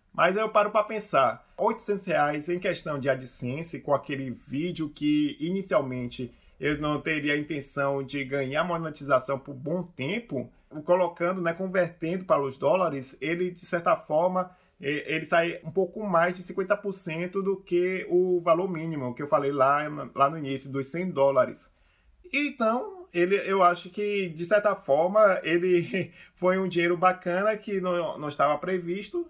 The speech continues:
e que eu ganhei. E o melhor de tudo é que eu não precisei tirá-lo do ar. Ou seja, ele vai rendendo visualizações lá. Quem pesquisa sobre Pelourinho vai continuar assistindo, comentando. E eu faturei essa parte.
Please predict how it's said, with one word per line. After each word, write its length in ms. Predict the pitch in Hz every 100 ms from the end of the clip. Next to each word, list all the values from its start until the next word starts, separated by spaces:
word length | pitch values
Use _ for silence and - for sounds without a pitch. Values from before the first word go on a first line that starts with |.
| -
e 100 | 175
que 140 | 196
eu 80 | 214
ganhei. 520 | 240 233 190 202 202
E 200 | 180 214
o 80 | 240
melhor 280 | 226 208 226
de 100 | 247
tudo 480 | - 226 240 262 -
é 140 | 160 170
que 140 | 208
eu 40 |
não 140 | 220 214
precisei 920 | 220 - 165 170 170 143 160 190 226 _ _
tirá-lo 520 | - 220 185 156 185 208
do 180 | 240
ar. 340 | 180 147 135 - _ _
Ou 140 | 180
seja, 460 | 175 147 165 185 180 170
ele 220 | 135 147 160
vai 220 | 160 170 165
rendendo 460 | 151 160 135 143 147
visualizações 920 | 147 147 160 156 143 135 139 139 139
lá. 400 | 123 127 160 - -
Quem 120 | - 135
pesquisa 480 | 139 131 123 131
sobre 220 | 135 131 135
Pelourinho 440 | 139 135 131 139
vai 120 | 139
continuar 300 | - - 139
assistindo, 520 | 127 139 - 147 160
comentando. 800 | 151 151 143 - 143 151 185 214 - _ _
E 100 | -
eu 220 | 160 202 202
faturei 680 | 220 214 196 165 185 - _
essa 300 | 156 160 190
parte. 600 | - 120 113 117 -